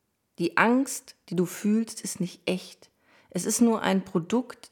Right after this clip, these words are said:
deiner Gedanken, die du kreierst. Bitte versteh mich nicht falsch, aber Gefahr ist echt. Aber Angst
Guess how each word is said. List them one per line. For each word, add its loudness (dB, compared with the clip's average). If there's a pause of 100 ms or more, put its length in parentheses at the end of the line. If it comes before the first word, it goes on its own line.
(120)
deiner 2
Gedanken, 0 (760)
die -4
du -2
kreierst. -8 (1000)
Bitte 4
versteh 2
mich 4
nicht 0
falsch, 2
aber 2
Gefahr 2 (520)
ist -6
echt. -4 (920)
Aber 2
Angst 0